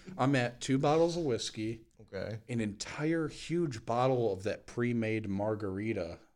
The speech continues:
Speaker 2: the Jose Cuervo.
Speaker 1: Jesus Christ, that, that's alcohol in it, too?
Speaker 2: They make 'em ready to drink now, yeah.
Speaker 1: Oh.
Speaker 2: Uh, an entire, dude, this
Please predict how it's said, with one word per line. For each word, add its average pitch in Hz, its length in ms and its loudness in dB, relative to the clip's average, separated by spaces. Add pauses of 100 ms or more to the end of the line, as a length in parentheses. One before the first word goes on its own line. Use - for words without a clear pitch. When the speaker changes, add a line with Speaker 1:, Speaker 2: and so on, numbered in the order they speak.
(240)
Speaker 2:
the 92 80 -8
Jose 104 440 -4
Cuervo. - 260 0
Speaker 1:
Jesus 330 400 4
Christ, 277 800 2
that, 214 180 4
that's 254 320 4
alcohol 330 600 4
in 381 80 -2
it, 392 200 -2
too? 403 400 0 (120)
Speaker 2:
They 147 100 6
make 147 260 4
'em 117 280 4
ready 117 340 2
to 95 140 -8
drink 104 440 -4
now, 87 240 -6
yeah. 92 200 -2
Speaker 1:
Oh. 160 920 12 (220)
Speaker 2:
Uh, 113 140 2 (120)
an 123 120 2
entire, 139 420 0
dude, 143 320 0
this 113 160 0